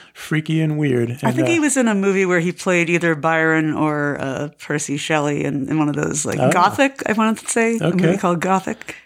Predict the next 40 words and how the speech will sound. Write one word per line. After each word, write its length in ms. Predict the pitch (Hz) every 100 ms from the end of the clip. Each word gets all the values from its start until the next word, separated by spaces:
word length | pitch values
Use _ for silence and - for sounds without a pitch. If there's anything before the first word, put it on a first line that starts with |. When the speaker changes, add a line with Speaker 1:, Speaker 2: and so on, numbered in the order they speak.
| -
Speaker 1:
Uh, 380 | 151 139 135 139 - -
Twenty-four, 560 | 160 151 - 147 165 -
the 80 | 156
Kiefer 280 | 160 151 147
Sutherland 440 | 151 147 160 165
series. 380 | - 175 208 202
He 80 | 139
did 160 | 143 135
a, 120 | 127 160
a 60 |
season 400 | - 156 147 151
of 80 | 147
twenty-four, 540 | - 151 147 - 156 170
I 180 | 190 165
Speaker 2:
Everybody 360 | 196 214 160
Speaker 1:
believe. 140 | 180 202
Speaker 2:
did 80 | 165
a 40 |
season 260 | - - 139
of 80 | 165
Speaker 1:
Everybody 400 | 151 170 170 165
Speaker 2:
twenty-four. 240 | 160 160
Speaker 1:
wound 240 | 156 160
up 140 | 160 160
on 140 | 156
twenty-four. 640 | 151 156 151 - 156 143 131 - - - -
Uh, 220 | 135 139
in 140 | 151 151
the 80 |
nerd 340 | 143 143 196 170
world 460 | 131 123 127 147 - - -
that 140 | - 107
we 160 | 135 160
live 220 | 123 113
in, 240 | 117 156 156 - - _ -
uh, 60 | 127
he 100 | 143
was 160 | 143
on 140 | 147 135
Gotham 720 | 120 123 139 175 180 202 190